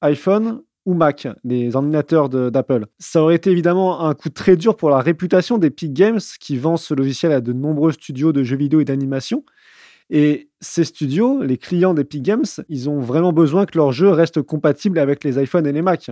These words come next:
Mais pour l'instant, Epic Games est, est soutenu par la justice californienne, qui a écarté la menace en interdisant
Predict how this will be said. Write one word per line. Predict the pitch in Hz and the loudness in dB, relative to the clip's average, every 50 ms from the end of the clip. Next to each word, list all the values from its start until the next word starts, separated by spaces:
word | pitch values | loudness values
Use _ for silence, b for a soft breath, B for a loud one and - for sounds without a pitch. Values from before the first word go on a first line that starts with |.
| - _ | -10 _
Mais | 139 143 139 | -2 -2 -2
pour | - - 214 214 | 0 2 2 4
l'instant, | 220 214 208 185 - _ 214 208 202 | 4 4 2 0 -2 _ -2 0 2
Epic | 185 160 - - 180 156 | 0 0 -2 -4 -6 0
Games | 127 160 175 185 180 160 - - - | 2 2 2 2 0 -2 -6 -10 -8
est, | - 143 139 139 139 135 - | -4 -2 -2 0 -2 -2 -4
est | 151 | -4
soutenu | - - 175 156 - - 190 | -4 -4 -6 -6 -4 -4 -2
par | 170 175 139 | 0 0 2
la | 131 131 | 2 0
justice | 127 135 131 - 165 147 - | -2 -4 -6 -10 -10 -10 -4
californienne, | - 147 131 131 - - 139 135 147 185 220 220 175 135 127 | -4 -2 -2 -2 -2 -2 -2 -2 0 0 0 0 -2 -4 -6
qui | _ - 151 151 | _ -2 0 2
a | 147 165 | 4 4
écarté | 180 170 - 214 185 - - 196 | 2 2 2 0 0 2 2 4
la | 180 170 | 4 4
menace | 160 160 151 156 170 214 - - - - | 2 2 0 0 0 -2 -4 -6 -12 -6
en | - 131 127 139 | -4 -4 -2 0
interdisant | 165 190 185 - 202 180 165 170 165 156 180 185 180 180 - | 0 -2 0 2 0 0 2 0 0 0 2 2 2 0 -2